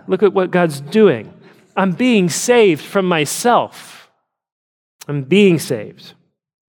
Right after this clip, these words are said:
The third is I will be saved from the presence of sin at all. Glorification. One day, I will be with Jesus, and I will be free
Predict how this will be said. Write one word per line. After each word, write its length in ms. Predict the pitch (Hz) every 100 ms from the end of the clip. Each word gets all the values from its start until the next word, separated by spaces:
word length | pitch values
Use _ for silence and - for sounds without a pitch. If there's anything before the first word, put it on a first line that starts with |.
| _ _ _ _ _ - -
The 100 | -
third 580 | 156 - 277 185 185 214 - _ _ _ _ _ _ _ _
is 600 | 175 170 175 - - - - _ _ _ _ _ _ -
I 160 | 185
will 420 | 175 165 208 226 185
be 280 | 165 165
saved 560 | 143 160 117 101 90 _ _ _ _ _ _ _ _ _
from 260 | - 175 160
the 100 | 143
presence 600 | - 196 202 180 175 175
of 100 | -
sin 340 | - 160 147
at 120 | 135
all. 320 | 123 110 - _ _ _ _ _ _ _ _ _ _ _ _
Glorification. 840 | - 156 139 127 - 117 107 - _ _ _ _ _ _ _ _ _ _ _
One 300 | 151 202 226
day, 400 | 226 226 226 226 _ _ _ _ -
I 160 | 185
will 160 | 190 185
be 180 | 165 175
with 180 | 151 -
Jesus, 680 | 185 180 180 175 - - _ _ _ _ _ _ -
and 120 | 156
I 100 | 180
will 220 | 156 143
be 200 | 131 131
free 400 | 123 - 120 95